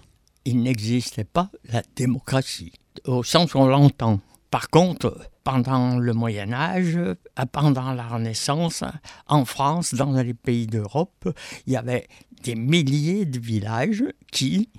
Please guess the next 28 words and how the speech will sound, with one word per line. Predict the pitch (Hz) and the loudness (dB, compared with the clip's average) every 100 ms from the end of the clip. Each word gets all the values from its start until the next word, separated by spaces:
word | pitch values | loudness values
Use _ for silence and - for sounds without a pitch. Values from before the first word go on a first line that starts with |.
| _ _ _ | _ _ _
disposaient | 120 131 - - 117 104 131 180 | -2 0 -2 -2 -2 0 -2 -2
d'assemblées | 151 107 147 - - 120 123 117 151 | -6 -6 -2 0 0 0 0 0 -2
d'habitants, | 135 113 120 - 95 110 - _ - | -2 -4 -4 -6 -8 -8 -10 _ -12
de | 117 - | -10 0
communautés | 165 151 151 143 135 123 - 117 | 4 6 8 6 4 0 -4 -2
d'habitants, | 110 101 107 - 101 120 _ _ | -2 -4 -10 -10 -8 -10 _ _
qui | - | -2
fonctionnaient | 160 - 160 - 120 95 98 120 214 - _ | 0 4 2 2 0 -2 -2 -6 -8 -14 _
pour | 135 107 | -4 -2
prendre | - 185 320 208 - | 4 4 4 -2 -4
les | - 123 | -2 0
décisions | 101 110 143 - 135 104 107 135 - _ - _ - | 2 2 2 2 -2 -2 0 -2 -4 _ -20 _ -8
qui | - 127 | -8 -4
concernaient | 127 123 - 104 120 160 | -2 -2 -2 -2 -2 0
des | 117 | 0
centaines | 117 - 120 - 151 139 | 0 0 0 0 2 2
d'individus. | 120 113 113 113 92 87 95 - _ _ - | 2 2 2 -2 -4 -6 -12 -16 _ _ 2
En | 175 | 2
plus | - 170 143 | 2 -2 0
des | 139 120 | 0 0
assemblées | 123 - 120 123 | -6 -6 -4 -4
communautaires, | 113 143 123 123 113 - 117 110 98 | -2 0 2 2 0 0 0 -2 -6
c'est-à-dire | - 101 104 98 | -14 -14 -12 -12
rattachées | 98 101 117 98 - | -14 -10 -10 -8 -8
à | 104 | -6
un | 101 | -8
village, | 101 101 117 113 120 123 107 113 | -8 -6 -4 -4 -4 -4 -4 -4
euh, | 104 | -6